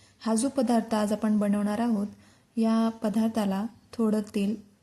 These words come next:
थोडं जास्तच लागतं, म्हण-, तेव्हाच तो पदार्थ थोडा, अ, चवीला चांगला लागेल.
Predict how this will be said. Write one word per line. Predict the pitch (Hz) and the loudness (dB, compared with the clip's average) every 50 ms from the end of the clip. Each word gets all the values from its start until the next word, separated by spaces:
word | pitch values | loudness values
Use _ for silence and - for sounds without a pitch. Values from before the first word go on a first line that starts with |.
| _ - | _ -8
थोडं | - 220 208 214 | -4 -2 -2 0
जास्तच | 202 214 185 180 - - - 233 233 247 | 0 0 -2 -4 -4 -4 -4 -2 0 0
लागतं, | 233 202 - - - - 190 226 247 - - _ _ _ _ _ _ - | -2 -2 -2 -6 -6 -4 -4 -4 -4 -6 -12 _ _ _ _ _ _ -4
म्हण-, | 233 208 208 208 202 - - - - - - - - _ _ _ _ _ _ _ _ _ - | -2 -2 -2 -2 -4 -8 -16 -20 -20 -20 -20 -20 -20 _ _ _ _ _ _ _ _ _ -6
तेव्हाच | 233 220 220 226 233 233 - | -2 -2 0 0 -2 -2 -4
तो | 254 | -4
पदार्थ | 233 240 214 202 214 202 202 208 208 208 | -2 0 0 0 0 -2 -2 -2 -4 -4
थोडा, | - 214 202 202 202 202 214 240 - - - | -2 -2 -2 0 0 -2 -4 -6 -8 -8 -6
अ, | 226 208 | -6 -4
चवीला | 202 - 226 208 196 214 226 214 | -2 -2 0 0 2 2 2 0
चांगला | 220 220 - 202 190 196 196 208 | 0 0 -2 0 0 0 2 2
लागेल. | 226 240 220 202 196 202 233 | 2 2 2 2 0 -2 -2